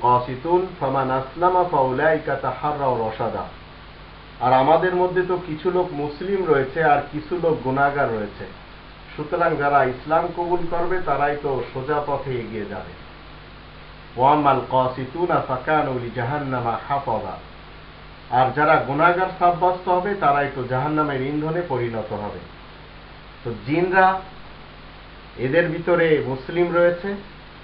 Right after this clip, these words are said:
এদের ভিতরে অনেক মতবাদী লোক রয়েছে, যা পৃথিবীতে আমরা বিভিন্ন স্থানে দেখতে পাই।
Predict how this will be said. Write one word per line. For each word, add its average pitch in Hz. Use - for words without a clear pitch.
এদের 151
ভিতরে 180
অনেক 180
মতবাদী 165
লোক 160
রয়েছে, 175
যা 143
পৃথিবীতে 147
আমরা 127
বিভিন্ন 131
স্থানে 127
দেখতে 143
পাই। 175